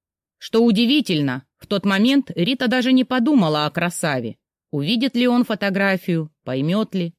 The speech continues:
напишет ли. Она делилась своей победой со Вселенной, потому что больше не с кем.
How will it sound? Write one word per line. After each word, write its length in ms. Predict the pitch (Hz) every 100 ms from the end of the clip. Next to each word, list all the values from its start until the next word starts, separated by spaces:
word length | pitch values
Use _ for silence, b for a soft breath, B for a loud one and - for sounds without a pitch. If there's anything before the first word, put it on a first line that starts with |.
| -
напишет 640 | 110 120 131 170 - -
ли. 200 | 135 135 _ _ _ _ _ _ _ -
Она 260 | 202 262
делилась 480 | 262 269 277 262 247
своей 460 | - 170 190 202 185
победой 480 | 190 175 240 226
со 100 | -
Вселенной, 800 | 214 - 226 208 160 135 123 110 _ _ _ -
потому 320 | 131 156 160
что 220 | 156 165
больше 500 | 160 240 233 - 196 185
не 280 | 190 180
с 120 | 135 -
кем. 280 | - 95